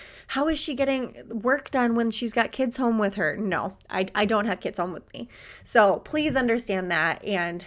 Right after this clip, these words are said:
if you're not in a similar boat, don't compare where you are to what I'm able to do because I don't have kiddos underfoot.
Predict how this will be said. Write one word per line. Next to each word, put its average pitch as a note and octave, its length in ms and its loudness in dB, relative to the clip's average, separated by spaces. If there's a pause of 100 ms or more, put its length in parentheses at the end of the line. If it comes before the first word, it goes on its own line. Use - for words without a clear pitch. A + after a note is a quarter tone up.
(140)
if A3 180 0
you're G#3+ 180 0
not F#3+ 200 2
in - 80 -6
a G#3 60 -2
similar F#3 400 -2
boat, F3 500 0
don't G3+ 320 0
compare F3 680 0 (260)
where F3 180 2
you A3 300 -2
are A3 480 2 (480)
to G3+ 480 2
what F#3+ 240 4
I'm F#3 180 2
able F#3+ 280 4
to G3 140 -4
do F#3 400 2 (200)
because - 240 -6
I F#3 80 0
don't F3+ 180 -2
have F3+ 180 -6
kiddos - 320 -6
underfoot. - 460 -8